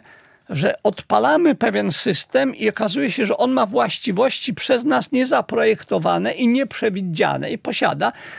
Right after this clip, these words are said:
te właściwości, to są pewne funkcjonalności, potrafi rozwiązywać pewne rzeczy. No bardzo fajnie, że potrafi system A I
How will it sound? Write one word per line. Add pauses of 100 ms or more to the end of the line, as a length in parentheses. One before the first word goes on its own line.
(140)
te
właściwości,
to
są
pewne
funkcjonalności, (520)
potrafi
rozwiązywać
pewne
rzeczy.
No
bardzo
fajnie, (200)
że
potrafi
system (140)
A
I